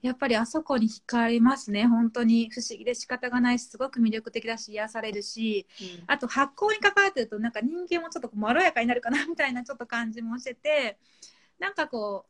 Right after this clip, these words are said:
Speaker 1: う、面白い、こう、醸されてるな、みたいな人たちが <laughs> のかな、みたいな、素敵な人がね、多いなっていう印象はありますね。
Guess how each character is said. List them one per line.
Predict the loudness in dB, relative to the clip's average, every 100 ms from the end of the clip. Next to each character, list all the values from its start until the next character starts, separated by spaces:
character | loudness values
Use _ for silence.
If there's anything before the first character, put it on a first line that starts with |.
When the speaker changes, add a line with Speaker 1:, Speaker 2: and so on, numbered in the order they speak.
| -8
Speaker 1:
う、 | -4
面 | -2 -4
白 | -4 -2 -2
い、 | -2
こ | -6
う、 | -8
醸 | -8 -8 -6
さ | -4
れ | -4 -4 -8
て | -8 -6
る | -4
な、 | -6 -6 -8
み | -6
た | -6
い |
な | -6
人 | -10 -6
た | -2
ち | -2
が | 0 2 2 2 0 -2 -4
<laughs> | -4 -2 0 -2 -2
の | -4
か | -2 -2
な、 | 0 0
み | -4
た | -6
い |
な、 | -8
素 | -8
敵 | -4
な | -4
人 | -2 -4
が | -2
ね、 | -4
多 | -4 -4
い | -4
な | -2 -2
っ | -4
て | -8
い | -12
う |
印 | -12 -14 -12
象 |
は | -12 -10
あ | -12
り |
ま | -12 -16
す | -16
ね。 | -18 -18